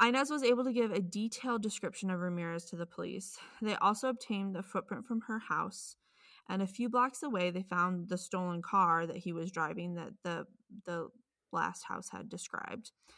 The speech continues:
And even though he had wiped down the car, he missed one,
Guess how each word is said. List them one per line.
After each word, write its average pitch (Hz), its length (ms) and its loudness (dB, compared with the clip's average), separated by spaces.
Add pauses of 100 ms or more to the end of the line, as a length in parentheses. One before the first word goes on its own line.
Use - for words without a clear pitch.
(420)
And 247 600 4
even 247 260 0
though 240 140 4
he 233 260 0
had 220 220 -2
wiped 196 320 0
down 202 200 0
the 180 80 0
car, 180 380 0
he 190 180 -4
missed 185 540 0
one, 175 380 -6